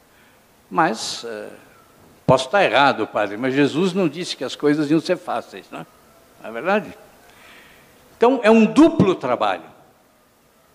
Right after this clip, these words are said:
Vocês têm que ler, conhecer, criticar, analisar, tudo isso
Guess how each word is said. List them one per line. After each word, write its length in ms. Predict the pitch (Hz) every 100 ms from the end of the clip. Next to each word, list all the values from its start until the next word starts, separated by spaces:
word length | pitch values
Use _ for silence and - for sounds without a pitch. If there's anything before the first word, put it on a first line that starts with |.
| _ - 175 _ -
Vocês 160 | -
têm 160 | - 110
que 160 | -
ler, 840 | 98 123 175 190 247 247 - - _ _ _ _
conhecer, 920 | 104 104 98 - 143 156 190 214 - - - _ _
criticar, 1160 | - 110 - - - 143 170 202 208 202 - _ _ _
analisar, 1080 | 110 113 120 113 123 147 185 220 220 - - _ _ _ _ _ _
tudo 300 | - 220 143
isso 420 | 170 185 - 202